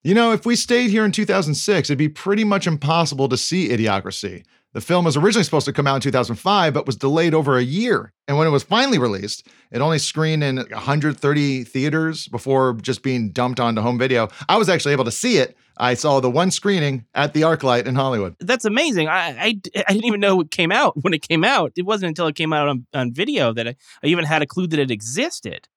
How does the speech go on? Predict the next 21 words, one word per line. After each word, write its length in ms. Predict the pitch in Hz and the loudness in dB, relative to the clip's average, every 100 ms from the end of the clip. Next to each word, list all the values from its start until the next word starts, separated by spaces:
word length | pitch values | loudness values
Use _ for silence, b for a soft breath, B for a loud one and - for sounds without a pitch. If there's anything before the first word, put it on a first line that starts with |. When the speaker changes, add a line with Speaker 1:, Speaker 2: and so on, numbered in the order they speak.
| _ _ _ _ | _ _ _ _
Speaker 2:
As 140 | 175 165 | -4 -2
much 180 | 285 320 | -2 0
as 80 | |
audiences 460 | 214 226 247 226 214 | 0 0 0 -2 -4
today 240 | - 214 | 0 0
might 180 | 214 185 | 0 -2
refer 240 | 151 190 180 | -2 -2 -2
to 100 | - | -2
Idiocracy 580 | 160 147 143 147 135 | -2 -2 -2 -4 -4
as 80 | 120 | -6
a 40 | 113 | -6
classic, 560 | - 214 220 - 233 b b - | -4 -2 -2 -2 -4 b b -6
it 80 | 165 | -2
was 160 | 165 | -2
pretty 400 | - - 247 262 | -4 -6 -2 0
much 280 | 196 175 - 139 | 2 0 -2 -4
discarded 680 | 139 - - - 247 165 117 | -4 -4 -2 0 2 0 0
by 140 | 123 | -2
twentieth 380 | - 127 113 113 | -2 -2 -2 -4
Century 320 | 120 110 131 | -6 -6 -4
Fox. 480 | - 254 - - | 0 -2 -2 -12